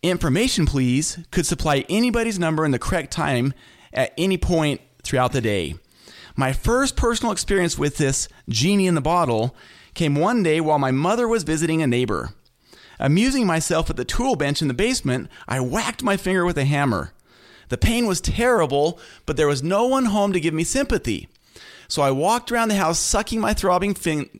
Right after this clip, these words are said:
finger, finally arriving at the stairway. "The telephone," I thought, and quickly I ran for the footstool in the parlor and dragged it to the landing.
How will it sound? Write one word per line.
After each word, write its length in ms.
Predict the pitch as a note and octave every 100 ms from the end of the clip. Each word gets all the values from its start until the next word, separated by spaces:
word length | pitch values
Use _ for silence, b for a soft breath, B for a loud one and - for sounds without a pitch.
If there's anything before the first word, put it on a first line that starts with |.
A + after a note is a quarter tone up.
| _
finger, 380 | G3 D#3 B2 C3+ B B B
finally 920 | - - A3+ B3+ B3 E3 C3+ C#3+ E3 -
arriving 440 | C#3 C#3 D#3+ F3
at 80 | F3
the 80 | D#3
stairway. 640 | - D3 D3+ A2+ D#2+ C#2+ _ b b b
"The 80 | -
telephone," 580 | - C#4+ A#3+ - F#3+ B2+
I 80 | C#3
thought, 420 | D#3 E3+ G#3+ - B B B B
and 120 | D3+
quickly 360 | - C4 A#3 E3+
I 80 |
ran 340 | C#3+ E3+ G#3+ A#3+
for 100 | B3+
the 80 | A3+
footstool 420 | G#3 E3 - F#3+
in 60 |
the 60 | F#3+
parlor 440 | - D#3+ C#3+ C#3+
and 120 | C#3 B2
dragged 420 | A2+ F3 G3 F#3
it 100 | F#3+
to 80 | E3+
the 80 |
landing. 500 | D3+ C#3 C3+ G2+ D#2+